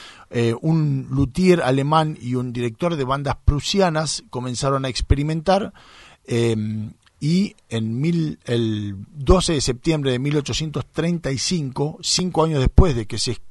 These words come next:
inventaran las llaves y los pistones, que lo que permitió fue precisamente que instrumentos de, em, larga longitud fueran creados, precisamente por el tema del cromatismo. Como vos sabés, la trompeta natural tenía agujeros y se tocaba,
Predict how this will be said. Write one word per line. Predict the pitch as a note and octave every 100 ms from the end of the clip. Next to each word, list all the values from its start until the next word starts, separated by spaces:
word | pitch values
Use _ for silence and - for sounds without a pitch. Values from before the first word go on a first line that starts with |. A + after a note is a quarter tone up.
| -
inventaran | B2 A#2+ A#2+ D#3+ D3+ B2
las | G#2
llaves | B2 B2
y | A#2+
los | A#2+
pistones, | - - F3+ C3
que | - A2+
lo | A#2
que | A2+ A#2
permitió | - C3 A#2+ B2 A#2+ - F3+ D#3 A2+ - - - -
fue | - D3+ C#3+
precisamente | C3 F3 C#3+ D3 D3+ C3 A#2
que | G#2+
instrumentos | A#2+ G#2 C3+ C3+ D#3 C3 A#2 A2 -
de, | G#2 A2+ G#2 G2+ - - _
em, | A2 G#2+ F#2+ F#2 F2 - - -
larga | A2 A#2 C#3 E3 D3+ C#3
longitud | C3 A2 C3 B2 D#3+ B2+
fueran | - C#3+ C#3 C3+
creados, | C3 D3+ E3 C#3 C3 C3
precisamente | - G#2+ A2 B2+ A#2+
por | A#2
el | A#2
tema | C3
del | A#2+
cromatismo. | A#2+ A#2 B2 D3 A2+ A#2 B2+ - - -
Como | A2
vos | A#2 A2+
sabés, | A2+ B2 -
la | A#2+ A#2 G#2 G#2
trompeta | - A2 B2 B2
natural | A#2 A#2 C3+ C#3+ A#2
tenía | G#2+ A#2
agujeros | A#2 - D3 C#3+ B2+
y | A2
se | G2+ G#2
tocaba, | G#2+ A#2+ A#2 A2+